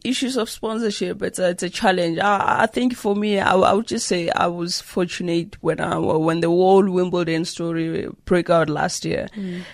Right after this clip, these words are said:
Speaker 1: And obviously with a lot of people being frustrated that how can a player be out there on their own, you know?
Speaker 2: Mm.
Speaker 1: How does that work? 'Cause a lot of people in the country, they were, they were questioning the government on that.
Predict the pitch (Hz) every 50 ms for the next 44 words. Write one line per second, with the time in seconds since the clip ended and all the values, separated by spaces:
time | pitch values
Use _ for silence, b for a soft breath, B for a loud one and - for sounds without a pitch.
0 | B B B - - - 180 175 160 160 170 180 196 208 190 196 - - 208 196
1 | 180 175 175 170 180 196 - - 226 196 190 185 190 196 - - - 180 170 175
2 | 170 170 160 185 180 170 175 180 175 165 160 165 170 185 185 - _ _ - -
3 | - - - 180 180 - - - 185 202 208 - 214 196 160 156 156 151 156 160
4 | 170 - - 185 175 196 - 214 190 170 160 - - 208 196 170 170 170 - 175
5 | - - - - 190 190 180 165 - - - 196 202 185 170 - - 175 202 190
6 | 147 123 - - - - 185 185 185 175 175 175 170 170 B B B B B B
7 | B B B - 190 190 202 190 185 180 170 175 175 190 160 156 165 185 175 -
8 | - - - - - - _ - - 165 160 180 - - - - - - 190 175
9 | 170 185 190 185 - - 175 202 175 170 170 165 156 - - 190 170 170 170 -
10 | - 156 156 165 170 165 170 170 160 180 190 196 190 - 247 247 254 - 240 214
11 | 214 196 180 170 - 180 185 180 180 170 170 165 160 160 165 160 160 175 170 165
12 | - -